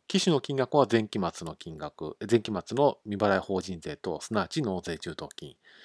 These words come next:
期末の金額は当期末の納税充当金、すなわち、まあ、未払い法人税と、すなわち納税充当金ということになります。その上で、繰入額は、まあ、要するに当期に未払い法人税等を計上した金額なので三十と、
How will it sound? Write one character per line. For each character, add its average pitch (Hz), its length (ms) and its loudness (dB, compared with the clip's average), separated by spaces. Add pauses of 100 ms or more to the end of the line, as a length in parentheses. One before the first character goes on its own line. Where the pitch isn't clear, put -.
(200)
期 - 120 -4
末 147 260 2
の 107 100 2
金 101 200 -6
額 92 240 -6
は 123 160 2 (180)
当 120 180 -2
期 - 120 -8
末 110 260 -2
の 135 80 4
納 92 180 0
税 87 160 -2
充 85 140 -8
当 80 140 -10
金、 82 160 -10
す - 120 -8
な 107 60 0
わ 82 80 -4
ち、 135 240 -4 (360)
ま 98 100 -6
あ、 - 20 -6
未 107 360 0
払 113 180 8
い 101 40 4
法 113 160 -2
人 101 160 -4
税 80 140 -6
と、 87 220 -4
す - 100 -10
な 95 80 -2
わ 87 80 -4
ち - 180 -12
納 98 200 -4
税 85 160 -4
充 85 160 -10
当 78 120 -12
金 71 280 -16 (120)
と 135 120 -2
い 139 40 4
う 139 40 -2
こ - 100 -6
と 147 100 4
に 92 80 0
な 80 60 -12
り - 100 -14
ま - 120 -8
す。 - 160 -10 (200)
そ 156 180 0
の 180 180 6
上 180 120 4
で、 - 200 -2 (800)
繰 151 140 0
入 170 280 4
額 127 240 4
は、 131 260 10
ま 107 100 0
あ、 - 20 4
要 120 100 6
す 139 160 2
る 101 60 2
に 80 200 -6
当 165 220 6
期 - 160 -8
に 139 240 -6 (320)
未 127 140 2
払 117 160 10
い - 20 8
法 120 240 4
人 113 180 0
税 90 160 0
等 101 300 4
を 113 80 2
計 107 220 4
上 101 160 2
し - 60 -4
た 92 100 -4
金 95 160 -10
額 87 200 -12
な 82 100 -8
の 80 100 -12
で 117 200 4
三 113 300 2
十 82 140 -10
と、 - 120 -20